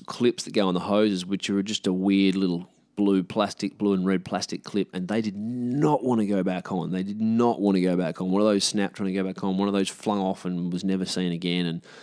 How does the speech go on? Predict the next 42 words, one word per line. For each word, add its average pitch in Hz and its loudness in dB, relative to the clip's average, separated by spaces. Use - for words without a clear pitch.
it 120 4
was 127 6
just 117 2
a - 4
disaster 92 4
trying 92 0
to 87 -2
put 92 -2
it 85 -2
back 85 -4
together. 78 -6
So 80 -2
tr-, - -6
go 110 4
to 98 4
start, - 0
turn 120 4
the 98 6
motor 95 4
over, 92 2
and 90 0
just 90 -2
fuel's 92 0
pissing - -8
out 87 -6
the - -18
top - -6
of 78 -8
the 80 -6
housing. 69 -8
So 92 0
I'd 98 0
fucked - 0
it. 76 -4
I 82 -10
couldn't 110 0
drive 90 2
it 87 -2
anyway. 82 -10
We 98 0
called 127 6
a 90 4